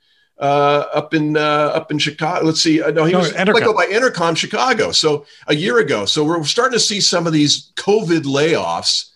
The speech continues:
Speaker 1: get, you know, get recycled somewhere else. But, you know, he hit, he hits a home run. He goes from Chi-, he goes from, uh, Chicago to West Palm. He gets to work for Elizabeth Hama. I mean, he's, you know, he's in hog heaven. What a great move for, for this guy. And, you know, and I, I hope he had a good gap year because it's been a year, and now it's, now it's all,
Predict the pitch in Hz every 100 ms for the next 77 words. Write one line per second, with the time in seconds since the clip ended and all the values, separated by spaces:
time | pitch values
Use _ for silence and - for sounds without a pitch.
0 | _ - _ _ 139 - - 139 123 123
1 | 143 151 156 170 - 147 143 139 - 135
2 | 123 120 131 95 - - _ _ _ -
3 | 139 131 156 - 120 127 233 151 160 123
4 | 117 151 180 - 143 131 135 139 156 95
5 | 127 127 - 101 123 - 151 180 - 123
6 | 113 110 110 202 196 135 151 160 180 123
7 | 127 147 - 131 135 202 233 - _ -
8 | - - - 160 156 147 170 131 123 165
9 | 147 117 117 139 165 220 240 - _ _
10 | - 139 139 139 196 160 160 147 127 135
11 | 175 147 143 139 131 131 104 92 147 113
12 | 131 135 123 120 113 101 101 110 113 127
13 | 104 95 95 101 110 123 107 117 123 120
14 | 131 143 151 190 185 180 151 185 151 170
15 | 180 143 110 87 92 113 110 120 120 139
16 | 143 131 123 143 135 120 117 113 127 143
17 | 139 143 139 139 135 135